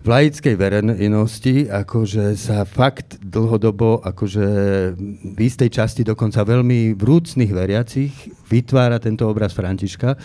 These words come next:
Ja si myslím, že napríklad aj hnutie brata Kufu k tomu prispelo, ale prispeli k tomu aj napríklad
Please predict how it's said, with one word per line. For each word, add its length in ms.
Ja 80
si 80
myslím, 240
že 160
napríklad 320
aj 240
hnutie 480
brata 400
Kufu 400
k 80
tomu 240
prispelo, 640
ale 220
prispeli 420
k 80
tomu 240
aj 300
napríklad 420